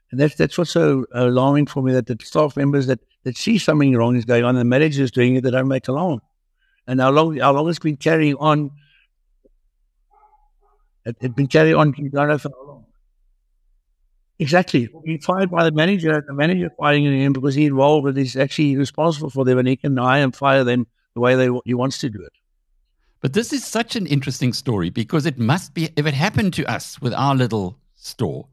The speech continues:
Speaker 2: it's happened on a, on a grand scale with you, and I'd like to unpack that in a moment. It's gotta be happening all over the,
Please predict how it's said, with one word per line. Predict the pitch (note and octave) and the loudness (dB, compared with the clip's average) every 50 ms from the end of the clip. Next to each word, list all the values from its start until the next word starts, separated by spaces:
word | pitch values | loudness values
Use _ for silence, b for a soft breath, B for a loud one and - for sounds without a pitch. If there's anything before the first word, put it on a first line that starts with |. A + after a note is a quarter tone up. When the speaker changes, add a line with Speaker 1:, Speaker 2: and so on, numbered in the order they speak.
| _ _ _ _ _ _ _ _ _ - - | _ _ _ _ _ _ _ _ _ -4 -4
Speaker 2:
it's | B2 - | -4 -2
happened | - D#3+ F#3 F#3 - E3 C#3 C3 | -2 -2 -2 -2 -2 0 0 0
on | B2+ A#2+ | 0 0
a, | A#2+ A2+ A2+ - - | 0 -2 -2 -4 -4
on | A2+ A2+ | -4 -2
a | G#2+ G#2 F#2+ - _ | -2 -2 -4 -6 _
grand | - A2+ G#2+ A2+ C#3 D#3+ E3 D#3+ | -4 -2 0 0 0 0 -2 -2
scale | - - C3 A2 G#2 G2 F#2+ | -4 -4 -4 -2 -2 -2 -2
with | F#2 F#2+ F2+ - | -4 -6 -4 -4
you, | G2+ F#2+ F#2+ | -2 -2 -2
and | F#2 F#2 | -2 -2
I'd | G2+ F2+ G2+ | -2 -2 0
like | A#2 C3 C#3+ C3+ | 0 0 0 -2
to | - C#3+ | -6 -6
unpack | - A2 G2+ - C#3 B2 A#2 - | -4 -4 -4 -4 -4 -6 -6 -6
that | - A2 G2+ G2 | -6 -6 -6 -4
in | G2 G2 G2 | -4 -6 -4
a | |
moment. | F#2+ F#2+ G#2 A2+ A#2 A2+ G#2+ G2 F2 D#2+ E2 - b b b b b b b b b _ _ - | -4 -4 -2 -2 -2 -2 -2 -4 -4 -6 -8 -10 b b b b b b b b b _ _ -4
It's | C#3+ C3+ - | -4 -4 -2
gotta | - D#3 F#3+ B3 C4+ | -2 0 0 0 -2
be | G#3+ C#3 B2+ | -2 -2 -2
happening | A#2+ C3+ A#2+ - - C#3 A#2+ A#2 A#2+ | -2 -2 -4 -4 -2 -2 0 0 2
all | C3+ C3+ B2+ C3 | 0 0 0 0
over | D3+ G3 C4 C4+ A3+ C#3 | 0 -2 -2 -4 -4 -4
the, | G2+ G2+ F#2+ F2+ E2 - | -4 -4 -4 -6 -6 -8